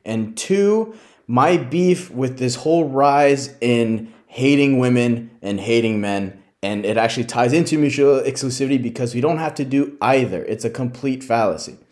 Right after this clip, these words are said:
I know I release episodes every Wednesday. There'll be another one tomorrow, Wednesday, but the people have spoken. I've received four reviews in the last week. Now I have twelve,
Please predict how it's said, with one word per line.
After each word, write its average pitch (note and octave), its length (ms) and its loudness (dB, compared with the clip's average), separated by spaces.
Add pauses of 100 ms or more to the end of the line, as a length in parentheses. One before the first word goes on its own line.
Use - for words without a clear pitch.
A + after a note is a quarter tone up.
(640)
I A#2 140 -4
know C#3 360 0
I B2 120 -2
release A#2+ 380 -2
episodes B2+ 420 -6
every E3 180 -2
Wednesday. C3+ 520 -2
There'll A#2 260 -2
be A#2+ 220 -4
another A#2 420 -2
one C3+ 400 -2 (140)
tomorrow, A2 680 -2
Wednesday, G#2 720 -8 (180)
but B2+ 340 -4 (540)
the A#2 60 -6
people C#3 360 -2
have B2 120 -2
spoken. A#2+ 560 -4 (220)
I've C3+ 180 0
received C#3 480 -2
four F#3 720 -2 (180)
reviews C3 640 -2
in A#2 60 -4
the A#2 80 -4
last C3 360 -2
week. B2+ 480 -6 (380)
Now D3 240 0
I C#3+ 60 2
have B2+ 160 2
twelve, A2+ 480 -6